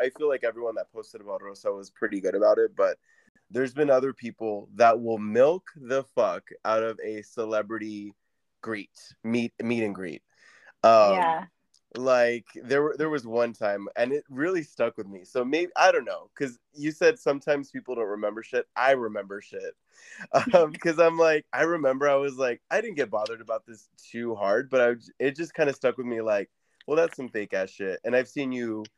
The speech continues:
Speaker 1: do some fake ass behavior in other ways. So I'm like, maybe you're just a fake ass. But I remember this person ran into, I don't know if you know Joey Diamond. He used to be, like, big on, like,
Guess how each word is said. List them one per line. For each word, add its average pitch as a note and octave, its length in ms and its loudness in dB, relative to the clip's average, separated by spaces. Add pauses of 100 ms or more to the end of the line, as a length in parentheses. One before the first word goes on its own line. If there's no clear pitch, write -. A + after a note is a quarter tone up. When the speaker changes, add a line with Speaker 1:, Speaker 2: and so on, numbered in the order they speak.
(420)
Speaker 1:
do C#3+ 180 4
some A#2+ 240 -2
fake A#2 240 0
ass A2+ 200 4
behavior G#2 800 -2 (100)
in A2+ 220 2
other A2+ 300 4
ways. C3 460 0
So A#2+ 180 0
I'm G#2+ 120 0
like, G#2+ 200 -2
maybe A#2 200 -4
you're A2+ 100 -2
just G#2 200 -16
a G2 60 -8
fake F#2 280 -8
ass. F2 380 -10
But G2 280 6 (1300)
I B2+ 100 6
remember D#3+ 340 4
this D3 160 -8
person G#2+ 600 -6 (460)
ran A2+ 320 4
into, C#3 580 0
I B2 80 0
don't C#3+ 80 0
know D#3 80 4
if C3+ 80 -2
you B2+ 80 -8
know B2+ 180 0
Joey G#2+ 340 -6
Diamond. A2+ 520 -8
He C3 100 -20
used B2 140 -20
to C3 60 -20
be, C3 120 -14
like, A2+ 180 -8
big G2+ 240 -10
on, G2 580 -6
like, G2 140 -14